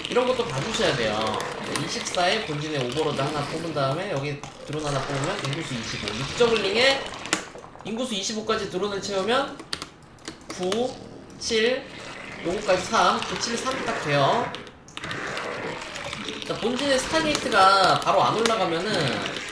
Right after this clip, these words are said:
뭐 선 로보라든지 선 아둔이라든지 생각을 해서 오버로드도 이쪽에 놔두면서 상대가 뭐 하는지 봐줘야 되고, 일단 스타게이트가 올라가면은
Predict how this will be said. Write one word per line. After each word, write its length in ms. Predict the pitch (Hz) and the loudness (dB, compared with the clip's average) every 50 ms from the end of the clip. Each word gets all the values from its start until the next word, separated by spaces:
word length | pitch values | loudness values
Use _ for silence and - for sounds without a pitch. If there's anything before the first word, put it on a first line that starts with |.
| - - - | -8 -6 -4
뭐 120 | 107 139 | -4 -2
선 240 | 143 - 277 277 262 | 0 0 0 0 0
로보라든지 1000 | 185 143 135 151 185 202 185 170 160 151 143 135 - 123 117 110 113 120 120 113 | 0 0 0 2 4 4 4 6 4 2 0 0 -2 -2 -4 -2 -2 -2 -2 -4
선 180 | - - 214 196 | -4 -2 -2 0
아둔이라든지 960 | - 117 - 135 - - - 175 165 147 143 131 - - 107 107 110 113 - | 0 0 0 -2 -2 -2 0 0 0 0 0 -2 -2 -4 -4 -4 -4 -4 -4
생각을 400 | - 180 190 208 196 180 175 - | -6 -6 -4 -4 -2 -2 -2 -2
해서 160 | - - 151 127 120 127 127 127 113 101 - 73 69 - - - - - - - - - - - - - - - - - - 135 | -2 -2 -2 0 0 0 0 0 0 -2 -4 -6 -6 -4 -4 -4 -4 -6 -8 -14 -16 -16 -12 -12 -10 -8 -8 -6 -6 -6 -4 -2
오버로드도 440 | 151 175 190 190 175 151 147 156 139 | 0 2 2 2 2 2 0 -2 -2
이쪽에 760 | 113 107 - 175 170 143 139 127 123 139 180 208 240 254 - - - - - - - - - - - - - - - - - - - - - - - - - - - - - - - - - - - - | -4 -4 -6 -6 -4 -2 0 0 0 0 -2 -2 -4 -8 -12 -14 -18 -20 -20 -20 -20 -14 -12 -12 -12 -12 -12 -12 -12 -12 -10 -8 -8 -8 -8 -8 -6 -6 -6 -6 -6 -8 -8 -8 -8 -8 -8 -8 -6 -4
놔두면서 640 | 113 123 143 147 143 135 131 135 165 156 135 117 107 | -2 -2 -2 0 -2 -2 0 0 0 0 0 0 -2
상대가 340 | - - 233 240 254 240 180 | -2 -2 -2 0 0 0 0
뭐 180 | 120 120 147 180 | 0 2 2 2
하는지 680 | 196 196 165 135 107 107 104 110 117 113 107 101 - - - | 2 0 -2 -4 -4 -6 -4 -4 -4 -4 -4 -6 -8 -8 -8
봐줘야 320 | 120 123 131 151 143 131 | -6 -4 -2 -2 0 0
되고, 260 | 117 110 107 - 147 135 113 107 - - - - - - - - - - - - - - - - - - | 0 -2 -4 -4 -2 -2 -2 -2 -2 -4 -6 -8 -10 -8 -8 -8 -6 -6 -6 -6 -6 -6 -6 -6 -6 -4
일단 200 | - - 208 202 | -2 -2 -2 -2
스타게이트가 540 | - - 294 294 294 294 285 - 277 254 233 | 0 0 2 2 2 2 0 0 0 0 2
올라가면은 680 | 220 214 214 202 202 196 196 202 220 226 208 190 156 | 4 4 4 4 4 2 2 2 2 2 2 2 0